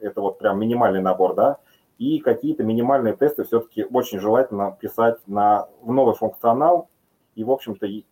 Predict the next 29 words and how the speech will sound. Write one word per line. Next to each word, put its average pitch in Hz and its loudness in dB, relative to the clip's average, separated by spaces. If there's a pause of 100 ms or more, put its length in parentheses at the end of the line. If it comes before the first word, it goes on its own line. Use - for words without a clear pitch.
те, 135 0
кто 110 -6
принимает 117 -2
pull-реквесты, 123 -2
должны 98 -2
тоже 107 0
за 98 0
этим 95 -8
следить, 92 -16 (160)
что - -6
как, 98 -4
хоть, 120 -6
хоть 127 -4
что-то 156 2
там 107 0
должно 107 0
проверяться, 101 0
потому 98 -10
что - -18
просто 120 2
написать - -4 (400)
какую-то 127 0
новую 120 2
фичу 120 -4
и - 4
отдать 127 2
её, 98 -2
это 95 -4
прям, 92 -6